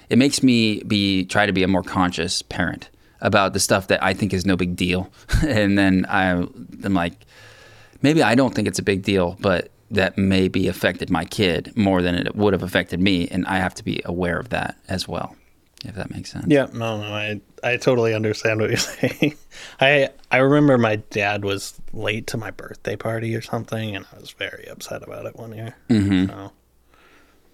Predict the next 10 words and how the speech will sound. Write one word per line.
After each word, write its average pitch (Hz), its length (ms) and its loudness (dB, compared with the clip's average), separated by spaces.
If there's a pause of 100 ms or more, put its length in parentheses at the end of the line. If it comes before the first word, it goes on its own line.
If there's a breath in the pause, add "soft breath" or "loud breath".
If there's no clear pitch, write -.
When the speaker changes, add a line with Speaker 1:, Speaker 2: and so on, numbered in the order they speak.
Speaker 2:
like, 104 340 -4
I'd 117 180 2
invited 113 460 2
a 107 40 0
bunch 107 240 0
of - 40 -16
people, 139 560 4
and 107 160 -2
then, 104 160 -2
like, 104 220 -2